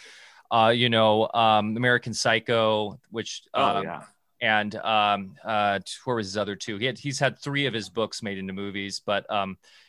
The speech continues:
Speaker 1: anyways, yeah, I highly recommend that podcast for people listening. And he's also kind of on our tip, uh, like,
Speaker 2: Okay.
Speaker 1: where culture's going. Like, he was calling this years ago, um,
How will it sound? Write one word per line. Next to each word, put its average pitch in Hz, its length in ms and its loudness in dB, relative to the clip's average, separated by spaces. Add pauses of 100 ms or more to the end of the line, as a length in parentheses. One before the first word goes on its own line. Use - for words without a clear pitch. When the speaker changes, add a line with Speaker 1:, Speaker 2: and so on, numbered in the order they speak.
(100)
Speaker 1:
anyways, 135 480 2
yeah, 127 440 6
I 113 160 4
highly 151 240 2
recommend 131 400 0
that 123 240 4
podcast 139 520 4
for 151 100 -8
people 139 260 -4
listening. 143 380 -2
And 143 160 4
he's 151 180 4
also 147 320 6
kind 156 320 -2
of 139 140 0
on 127 200 4
our 117 140 2
tip, 120 420 -2 (500)
uh, 123 120 -4
like, 113 240 2
Speaker 2:
Okay. 139 260 2 (200)
Speaker 1:
where 127 160 0
culture's 139 520 -2
going. 135 380 4
Like, 123 120 -2
he 233 120 -4
was 247 160 0
calling 151 340 6
this 117 260 -4 (300)
years 143 440 0
ago, 101 540 -4
um, 110 360 0